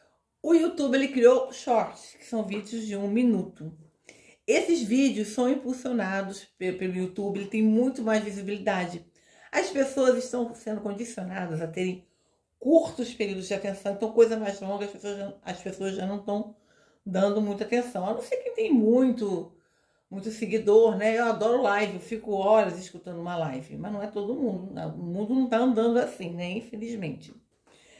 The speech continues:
Então, assim, eu tô, eu tô lançando três shorts e um vídeo longo, mais longo. Sabe o que tá acontecendo? Por quê? Porque o short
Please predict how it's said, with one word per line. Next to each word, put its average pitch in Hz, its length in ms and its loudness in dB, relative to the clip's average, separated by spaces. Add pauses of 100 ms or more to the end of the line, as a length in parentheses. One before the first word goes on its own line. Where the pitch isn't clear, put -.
(1040)
Então, 381 360 2
assim, 415 160 2
eu 233 80 8
tô, 262 140 4
eu 254 160 4
tô 294 140 2
lançando 254 540 2
três - 580 -6
shorts - 760 -2 (420)
e 285 80 4
um 311 120 2
vídeo 320 260 4
longo, 220 520 2
mais 247 240 -2
longo. 196 460 -2 (680)
Sabe - 140 -4
o - 40 -12
que - 60 -6
tá - 100 -12
acontecendo? 196 640 0 (380)
Por 285 160 -10
quê? 202 220 2
Porque 233 260 -4
o 262 60 0
short 269 520 0